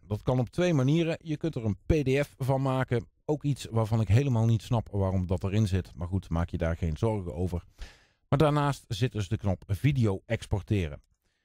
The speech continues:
En als je daarop klikt, dan krijg je dus gewoon het volgende venster voor je neus. Je kunt hem momenteel alleen maar exporteren als M P vier. En dat doen we dan ook gewoon. En ik maak ervan landschappen.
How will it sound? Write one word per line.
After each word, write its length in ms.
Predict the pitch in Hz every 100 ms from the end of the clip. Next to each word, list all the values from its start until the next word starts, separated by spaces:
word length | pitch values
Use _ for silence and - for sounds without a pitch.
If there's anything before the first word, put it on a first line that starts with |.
| _ _
En 100 | -
als 100 | 175
je 80 | -
daarop 300 | 160 143 123
klikt, 420 | 139 143 - -
dan 120 | 110 110
krijg 260 | 113 104
je 80 | 104
dus 160 | 90 -
gewoon 300 | 87 82 78
het 140 | 98 -
volgende 440 | 117 104 85 85
venster 380 | 113 120 - 92
voor 180 | 101 92
je 60 |
neus. 460 | 92 85 - - _ _ _ _ _ _ _ _ _ _
Je 100 | -
kunt 160 | 135 185
hem 100 | 170
momenteel 560 | 165 165 147 165 143 -
alleen 300 | 135 180 175
maar 140 | 143
exporteren 760 | - - - 127 127 110 98 87 -
als 320 | 101 - -
M 160 | - 107
P 220 | 90 85
vier. 440 | - 147 156 - -
En 120 | -
dat 160 | 90 80
doen 160 | 120
we 60 | 117
dan 220 | 107 107
ook 180 | 110 107
gewoon. 420 | 104 98 95 101 - -
En 140 | 82
ik 120 | 65
maak 200 | 80 76
ervan 300 | - 80 76
landschappen. 760 | - 107 107 104 - 87 -